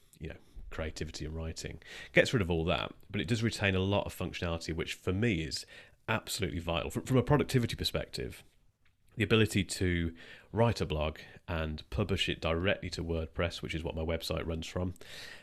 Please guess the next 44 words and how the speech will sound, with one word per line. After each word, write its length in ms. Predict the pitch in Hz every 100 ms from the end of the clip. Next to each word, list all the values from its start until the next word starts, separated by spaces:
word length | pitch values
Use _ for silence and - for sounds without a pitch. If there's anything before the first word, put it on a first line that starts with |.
| -
and 80 | -
do 100 | 104
all 200 | 117 127
of 80 | 92
that, 220 | 95 - - _ _ - -
like 100 | -
I 40 |
say, 120 | 90
from 180 | 80 82
one 160 | 87 90
app 260 | 65 - -
is 140 | 85 82
just 300 | 92 - -
massive 540 | 95 90 101 95 - 78
in 100 | 78
terms 280 | - 78
of 40 | -
time 280 | - 80 76
saving. 460 | 62 64 - - - -
Um, 440 | - 80 80 78 80 - - - -
I've 100 | 92
got 100 | 120
it 20 |
down 140 | 98 90
to 80 | 90
a 20 |
real 180 | 90 85
fine 260 | 80 78
art 240 | 80 78 57
now, 320 | 62 - 87 -
and, 140 | 90
uh, 100 | - -
it 220 | 67 - -
all, 240 | 113 101 -
it's 180 | - 135
all 120 | 135
based 340 | - 104 -
around 180 | 92 85
the 80 | 82
way 140 | 80
that, 240 | 82 - 80
that 100 | 65
Ulysses 460 | 82 80 - 80
works. 640 | 80 87 85 - - -